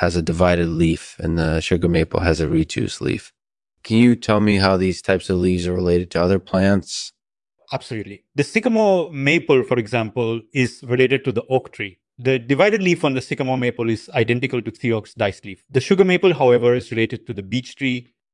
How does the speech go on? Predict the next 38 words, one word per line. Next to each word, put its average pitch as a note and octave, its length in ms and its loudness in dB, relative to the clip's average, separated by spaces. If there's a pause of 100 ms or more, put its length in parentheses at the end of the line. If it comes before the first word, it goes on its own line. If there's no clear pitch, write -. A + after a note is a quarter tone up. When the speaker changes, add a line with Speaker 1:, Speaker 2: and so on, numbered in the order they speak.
(260)
Speaker 2:
The C#3 280 2
reduced D3 460 0
leaf F#3 280 0
on D3 160 2
the C#3+ 80 0
sugar E3+ 320 0
maple D3+ 560 0 (140)
is C#3 440 0
identical G3 600 0
to F#3 120 -4
the E3 80 -6
beech D#3 220 -10
tree D#3+ 140 -8
scordiform. C3+ 500 -2 (560)
Speaker 1:
That's - 300 -2
really F2 200 0
interesting. D#2+ 520 -6 (120)
I - 100 0
wasn't G2+ 200 4
aware F#2 200 6
of F2 40 4
that E2+ 160 0
relationship. E2 580 -6 (720)
Speaker 2:
Yeah, D#3 140 2
it's C#3 160 0
fascinating C#3+ 460 0
stuff. - 260 -8 (120)
So F#3 420 -2 (140)
what F#3 140 4
else B3 200 6
do A#3+ 80 0
you G#3 60 4
have G3 140 2
for G3 120 2
me, C#3 340 -2 (160)
Lexman? G3 400 -4 (580)
Speaker 1:
Uh, F2 260 -8
sure. F2 440 -8